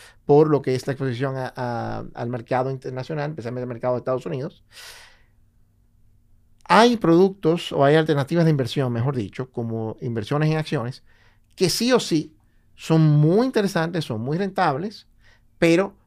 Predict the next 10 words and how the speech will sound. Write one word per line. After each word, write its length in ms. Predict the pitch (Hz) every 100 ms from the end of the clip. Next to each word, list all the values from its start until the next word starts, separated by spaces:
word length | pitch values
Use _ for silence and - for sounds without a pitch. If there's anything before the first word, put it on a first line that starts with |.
| _
sí 380 | - - 160 180
o 100 | 160
sí 180 | - 160
de 120 | 127
verdad 320 | 120 127 156
requieren 540 | 143 131 120 123 143 147
un 200 | 143 143
horizonte 440 | 139 139 139 135 143
de 20 |
inversión 400 | 135 117 127